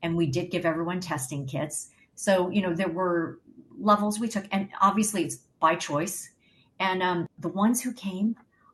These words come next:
I have never, in my <laughs> many years of working in marketing, I have never had an event N P S score of ten,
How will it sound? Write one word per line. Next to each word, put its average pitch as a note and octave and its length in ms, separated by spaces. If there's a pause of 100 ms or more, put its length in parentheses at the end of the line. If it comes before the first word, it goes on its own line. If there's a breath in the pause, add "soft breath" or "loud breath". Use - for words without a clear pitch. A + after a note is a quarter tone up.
I A3 120
have G#3+ 180
never, F#3+ 680 (180)
in E3+ 180
my D#3+ 300 (160)
<laughs> - 140
many A3 380
years F3+ 440
of C#3 240
working D#3 520 (200 loud breath)
in D#3+ 200
marketing, D3+ 520 (240 loud breath)
I E3+ 60
have E3 240
never F3 680 (160)
had C#3 380 (140)
an D#3+ 100
event D3 480 (140)
N D#3 180
P C#3 180
S - 180
score C#3 500
of C3 140
ten, C#3 340